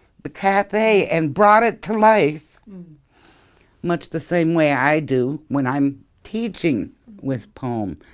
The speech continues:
She took that cue and energized the people who attended, and I'm so excited about that. Because when we can build capacity like that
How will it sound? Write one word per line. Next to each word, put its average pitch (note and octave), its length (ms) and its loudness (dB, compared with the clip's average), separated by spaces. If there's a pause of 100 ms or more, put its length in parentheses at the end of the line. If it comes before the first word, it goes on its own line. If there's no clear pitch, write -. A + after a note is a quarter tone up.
(200)
She - 180 -14
took - 260 -12
that C#3+ 280 -4
cue F3 480 -4 (440)
and C3+ 220 -4
energized C3+ 1000 -6 (540)
the C#3+ 120 -8
people D#3 380 -6
who D#3 140 -6
attended, D3 600 -6 (480)
and D#3+ 240 -2
I'm D3 160 -2
so D3+ 240 0
excited B2+ 540 -6
about A2 360 -10
that. G2 400 -8 (680)
Because D3+ 360 -4
when D3+ 220 0
we F#3 140 -4
can F#3 240 -4
build E3+ 360 -2
capacity F3+ 720 -6
like F3 280 -8
that F#3 460 -6